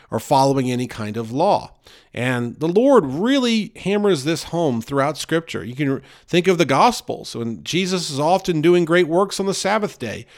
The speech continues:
which drove the Pharisees and the scribes nuts because to them that was an abomination. It was a Sab-, Sabbath day,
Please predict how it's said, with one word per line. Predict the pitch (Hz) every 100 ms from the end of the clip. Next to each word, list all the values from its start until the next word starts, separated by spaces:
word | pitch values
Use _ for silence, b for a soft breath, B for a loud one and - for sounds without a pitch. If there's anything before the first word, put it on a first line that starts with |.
| B
which | 135 -
drove | 160 180 190
the | 196
Pharisees | - 196 226 - 151 131
and | 143
the |
scribes | - 202 190 165 139 131
nuts | 147 240 202 - - - b b
because | 139 165 147 127
to | - 160
them | 156 220 185 160
that | 185 180
was | 165
an | 143
abomination. | 143 147 147 151 220 226 120
It | 120
was | 139
a |
Sab-, | 143 180 208 190 -
Sabbath | 170 214 190
day, | 135 135